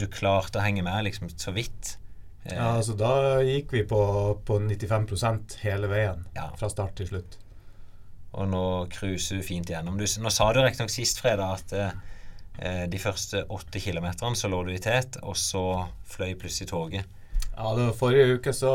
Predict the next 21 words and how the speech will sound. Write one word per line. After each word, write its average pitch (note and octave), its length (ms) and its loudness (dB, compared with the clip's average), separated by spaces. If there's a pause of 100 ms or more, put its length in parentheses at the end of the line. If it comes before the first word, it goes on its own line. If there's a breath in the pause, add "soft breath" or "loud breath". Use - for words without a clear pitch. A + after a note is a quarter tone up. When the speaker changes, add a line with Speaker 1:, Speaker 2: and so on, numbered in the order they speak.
(120)
Speaker 2:
så C#3 180 -2
følte A#2 300 0
jeg A2+ 80 6
at - 80 -2
det G2+ 80 2
gikk G#2+ 160 0
veldig, G#2+ 260 2
veldig, G2+ 240 0
veldig G2+ 220 2
fint. - 380 -2
Helt A#2+ 260 -2
til G#2+ 340 2
cirka - 400 -4
på A#2 80 0
åtte A#2 240 0
kilometer G#2+ 480 2
så A2 300 0 (720 loud breath)
var B2 80 -2
det B2 100 4
noen B2 160 4
som A2+ 140 2